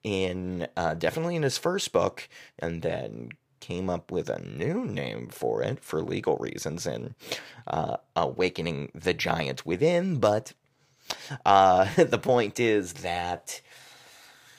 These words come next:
it's a fascinating field. It's a great field. I'm very intrigued by it. Uh, it's, the idea of it is often more, <laughs> getting back to the first episode, more satisfying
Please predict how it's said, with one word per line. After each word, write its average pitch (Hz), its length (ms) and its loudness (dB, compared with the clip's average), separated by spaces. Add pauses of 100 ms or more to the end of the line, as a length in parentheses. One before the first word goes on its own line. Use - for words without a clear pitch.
(800)
it's 147 140 2
a 156 40 4
fascinating 151 580 4
field. 135 480 -4
It's - 120 -6
a 110 60 2
great 104 320 0
field. 92 260 0
I'm 90 80 -4
very 120 300 -2
intrigued 92 480 -6
by - 220 -2
it. - 200 -4 (140)
Uh, 90 460 2 (100)
it's, - 640 -6
the 117 200 2
idea 113 400 4
of 180 120 -4
it 196 240 -2 (500)
is 120 300 -2
often 117 760 -2
more, 92 640 2 (600)
<laughs> - 0 - (1160)
getting 85 200 -4
back 82 200 0
to - 80 -4
the - 80 -6
first 104 320 -4
episode, - 560 -4 (580)
more 92 220 0
satisfying 64 760 -2